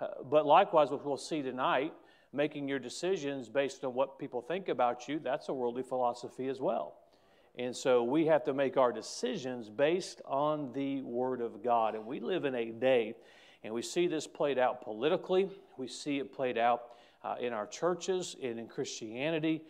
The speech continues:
Uh, and so I'm gonna de-, deal with this tonight, and I want you to give me your attention, and, uh, we'll move through this as quickly as possible. And I believe I'm gonna give some of you,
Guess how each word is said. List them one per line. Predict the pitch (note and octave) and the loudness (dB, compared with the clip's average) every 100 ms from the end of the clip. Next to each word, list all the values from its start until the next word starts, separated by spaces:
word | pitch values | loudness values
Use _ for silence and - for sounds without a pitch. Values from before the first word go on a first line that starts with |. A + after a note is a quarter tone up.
| - _ A#2 | -20 _ -10
Uh, | G#2+ | -6
and | A2+ A#2 | -6 -4
so | C#3 | 2
I'm | D#3 G3+ | 2 2
gonna | C#3 | 0
de-, | A#2 D#3+ - | 0 0 0
deal | B2+ D3+ | 0 2
with | D#3+ C3+ | 4 2
this | B2+ C3 - | 0 -2 -4
tonight, | B2 A#2+ A#2+ | -4 0 0
and | A#2 | 0
I | |
want | E3 G3 | -4 -4
you | - | -4
to | |
give | B2 D3+ | 0 0
me | D3 | 0
your | C#3 C3 | -2 -2
attention, | A#2+ - D#3 D3+ C#3+ C3 - - - - | -4 -2 -2 -2 -6 -6 -16 -20 -18 -10
and, | A2 A2+ | -4 -2
uh, | |
we'll | A#2+ E3 | 4 4
move | C#3+ D3+ D3 - | 4 2 0 0
through | C#3 | -4
this | A#2 C3+ B2+ - | 2 2 0 -4
as | B2+ A2+ - | -2 -2 -4
quickly | D#3+ - C3+ B2 | -6 -4 -4 -4
as | A2 | -4
possible. | - C#3+ C3+ - C3 B2 | 0 2 2 -2 -2 -2
And | A#2 | 0
I | A#2 | 0
believe | D3+ A#3+ | 2 4
I'm | D3 | 4
gonna | C3 | 2
give | B2 C3 | 0 -4
some | - E3+ | -2 0
of | D#3 B2 | 0 4
you, | A#2+ | 2